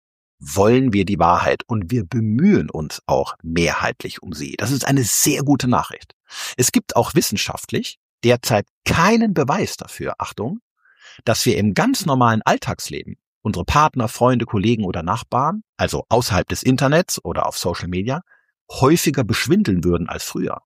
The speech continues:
Im echten Kontakt tendieren Menschen ganz eindeutig zur Aufrichtigkeit. Natürlich nicht immer alle und überall, völlig klar, aber eben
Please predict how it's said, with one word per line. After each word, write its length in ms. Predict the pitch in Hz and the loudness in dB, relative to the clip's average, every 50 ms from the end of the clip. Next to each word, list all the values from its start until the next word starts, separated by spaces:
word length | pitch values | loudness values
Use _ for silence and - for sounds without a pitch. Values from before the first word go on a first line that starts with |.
| _ _ - - - | _ _ -20 -6 0
Im 140 | - - - | 0 0 4
echten 380 | - 214 247 - - - - 202 | 4 2 2 2 -2 -4 -4 -2
Kontakt 540 | - 220 190 - - 156 - - - - - - _ _ _ _ _ | 0 0 0 0 0 -2 -2 -2 -8 -14 -20 -20 _ _ _ _ _
tendieren 760 | - - 110 95 85 110 165 190 190 170 175 170 170 165 - _ | -2 0 0 2 4 4 4 4 4 4 2 -2 -4 -4 -6 _
Menschen 640 | - 92 101 113 120 120 - - 110 107 113 113 - _ _ _ | 0 2 2 2 2 0 -2 -4 -2 -4 -4 -4 -8 _ _ _
ganz 280 | - 190 202 185 - | 0 2 2 2 2
eindeutig 760 | - - 101 98 98 98 87 95 90 90 92 - 98 92 - | 0 -2 0 2 2 2 2 4 2 2 0 -2 -6 -6 -6
zur 200 | - - - - - - | -10 -8 -8 -8 -8 -2
Aufrichtigkeit. 960 | - 101 85 - - - - - - - - - - - - - - - - - _ _ _ _ | 0 0 0 0 -2 -6 -6 -8 -8 -10 -12 -16 -14 -10 -8 -8 -8 -8 -12 -18 _ _ _ _
Natürlich 420 | 156 175 - - 202 170 135 - | 0 0 2 4 4 2 4 4
nicht 200 | 139 135 - - | 2 0 2 2
immer 180 | 127 117 101 - - | 4 4 4 4 4
alle 320 | - 120 113 95 73 - - - | 4 4 4 2 0 -2 -8 -12
und 240 | - 85 85 - - | -12 -12 -10 -10 -2
überall, 460 | - 127 120 - - - - 82 64 - | 0 0 2 2 0 0 0 -2 -4 -4
völlig 280 | - - 127 120 - - | 0 0 2 2 0 -2
klar, 280 | - - - - - - _ _ _ _ - - _ _ | -4 -6 -6 -6 -8 -14 _ _ _ _ -20 -20 _ _
aber 200 | 117 117 - - | -4 -2 -2 -2
eben 240 | 101 92 - 104 | -2 -4 -4 -4